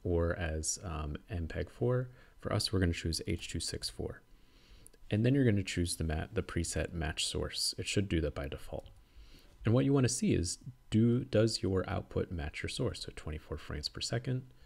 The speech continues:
nineteen twenty by ten eighty, nineteen twenty by ten eighty. Um, and here it says your source is twenty seconds, and we're shrinking it down because we're going to our work area. Down here, there's a couple settings that you'll wanna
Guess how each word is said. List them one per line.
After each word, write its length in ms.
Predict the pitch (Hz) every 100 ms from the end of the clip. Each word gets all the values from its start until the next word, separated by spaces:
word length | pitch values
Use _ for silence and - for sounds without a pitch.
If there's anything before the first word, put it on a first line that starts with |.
| - - - -
nineteen 360 | 85 78 - 80
twenty 280 | - 80 73
by 140 | 71
ten 240 | - - -
eighty, 300 | 113 123 123
nineteen 300 | 107 - -
twenty 200 | - -
by 80 | - -
ten 160 | - -
eighty. 380 | 117 120 123 123 - - - - -
Um, 420 | 82 80 80 78 - - - - 98
and 60 |
here 140 | 101 104
it 60 |
says 180 | - 92
your 100 | 85
source 380 | - 85 82 -
is 60 |
twenty 240 | - 87 78
seconds, 680 | - 85 117 131 - - -
and 300 | - 85 82
we're 80 | 95
shrinking 360 | - 95 90 80
it 120 | 78
down 180 | 82 76
because 320 | 76 - -
we're 80 | 76
going 260 | 73 71 71
to 120 | 73
our 120 | 73
work 260 | 82 78 -
area. 300 | 78 - 139 - - - - - - - - - - - -
Down 180 | 123
here, 320 | 123 196 190 104
there's 180 | 92
a 60 | 98
couple 320 | - 147 131
settings 480 | - - 92 82 80
that 100 | 82
you'll 160 | 85 82
wanna 420 | 78 78 78